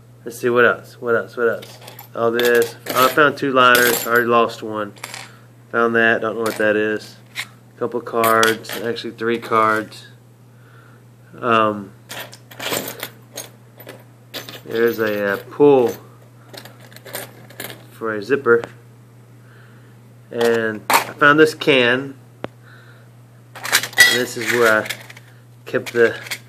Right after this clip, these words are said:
<laughs> the ten valuables. This is the stuff. Holy smokes, I think I dumped all over the floor. Anyway, earring.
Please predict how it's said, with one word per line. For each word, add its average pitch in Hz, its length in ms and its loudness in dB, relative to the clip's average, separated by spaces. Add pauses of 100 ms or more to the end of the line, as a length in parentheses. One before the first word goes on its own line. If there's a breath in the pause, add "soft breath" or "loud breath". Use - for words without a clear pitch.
(160)
<laughs> - 300 -14
the 120 440 -4
ten 127 320 0
valuables. 104 680 2
This - 880 -6
is 110 120 -8
the 107 40 -8
stuff. - 380 0 (340)
Holy 127 540 -4
smokes, - 520 -6
I 107 60 -16
think 104 160 -16
I 107 100 -12
dumped 107 360 -10
all 98 120 -12
over 95 100 -12
the 104 100 -20
floor. - 160 -6 (880 loud breath)
Anyway, 135 400 2 (420)
earring. 139 580 2